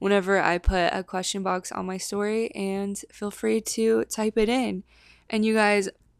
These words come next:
I, this is such a judge-free zone, so no matter what it is, I will just be so happy that you had the confidence to, to share it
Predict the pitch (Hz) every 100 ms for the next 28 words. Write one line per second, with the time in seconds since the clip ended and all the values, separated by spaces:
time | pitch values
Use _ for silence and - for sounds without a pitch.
0 | - 202 240 247 233 233 262 - 202 208
1 | 190 170 180 180 - - 202 190 170 170
2 | 165 185 254 277 - 208 190 185 196 208
3 | 214 208 196 190 180 170 165 165 - 185
4 | 180 202 202 - 202 - 185 190 180 180
5 | 180 175 170 180 170 170 170 _ _ _
6 | _ _ _ 302 302 302 220 208 220 214
7 | 202 - - 214 196 190 185 180 - -
8 | - _ _ - - 208 - 214 240 -
9 | -